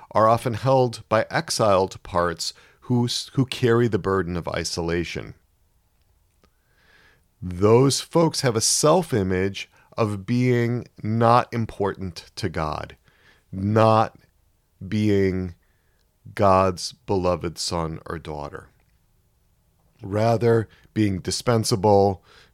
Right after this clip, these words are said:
being ignored, things like that. Managers can also have this kind of God image, self-image pair. A do-it-myself manager may believe that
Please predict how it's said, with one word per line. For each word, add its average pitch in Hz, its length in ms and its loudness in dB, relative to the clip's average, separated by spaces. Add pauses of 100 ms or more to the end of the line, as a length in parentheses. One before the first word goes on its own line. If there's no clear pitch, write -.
(140)
being 90 600 0
ignored, 98 840 2 (180)
things 85 260 -8
like 73 240 -12
that. 71 280 -18 (1600)
Managers 135 720 4
can 127 180 -2
also 151 400 0
have 95 680 -2
this 113 200 -2
kind 101 380 -4
of - 280 -8
God 92 260 2
image, 87 280 -4
self-image 82 640 -4
pair. 101 360 0
A 95 100 -4
do-it-myself 113 840 0
manager 135 460 0
may 104 220 0
believe 101 460 -2
that 92 260 0